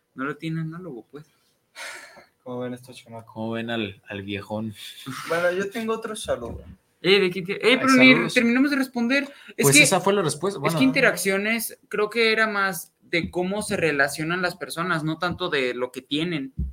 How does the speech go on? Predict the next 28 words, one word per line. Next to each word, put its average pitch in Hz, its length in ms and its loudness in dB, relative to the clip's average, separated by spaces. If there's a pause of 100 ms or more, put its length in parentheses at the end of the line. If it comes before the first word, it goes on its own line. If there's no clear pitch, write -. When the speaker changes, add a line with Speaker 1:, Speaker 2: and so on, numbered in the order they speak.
(1600)
Speaker 3:
Por 104 180 0
eso, 156 240 2
o 120 40 -2
sea, 113 120 -2
bueno, 127 300 0 (200)
yo 127 140 0
también 160 300 2
di 160 100 2
los 156 160 0
dos 147 140 -2
ejemplos, 156 340 -4
tanto 110 260 -6
la 107 120 0
cuestión 107 340 -8
como 131 480 -4
amorosa, 104 600 0
afectiva, 131 640 -2 (260)
y 104 200 -4
pues - 180 -14
también 98 280 -8
lo 117 140 0
de, 90 720 -4
este, 92 400 -14
accesorios, 104 580 -6
por - 140 -12
decir 98 140 -10
una 107 100 -8
manera. 92 280 -8